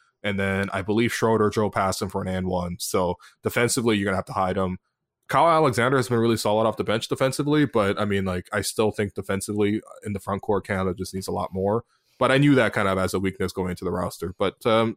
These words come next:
th-, they're making good progress. And I thought today their win over Germany was really impressive, especially to come back from being down double digits and to, uh, take the win in overtime. Um, you know, it was a really good effort, and I think it's a good thing for the boys to, to build on as they head to Spain.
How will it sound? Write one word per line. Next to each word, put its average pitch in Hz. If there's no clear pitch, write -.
th-, 151
they're 165
making 180
good 175
progress. 156
And 110
I 98
thought 123
today 120
their 104
win 113
over 113
Germany 113
was 92
really 104
impressive, 98
especially 123
to 117
come 117
back 113
from 110
being 104
down 104
double 98
digits 101
and 98
to, 98
uh, 95
take 107
the 107
win 101
in 95
overtime. 95
Um, 90
you 110
know, 95
it 107
was 107
a 110
really 127
good 120
effort, 110
and 104
I 90
think 95
it's -
a -
good 98
thing 95
for 98
the 98
boys 92
to, 90
to 95
build 95
on 92
as 90
they 95
head 92
to 90
Spain. 92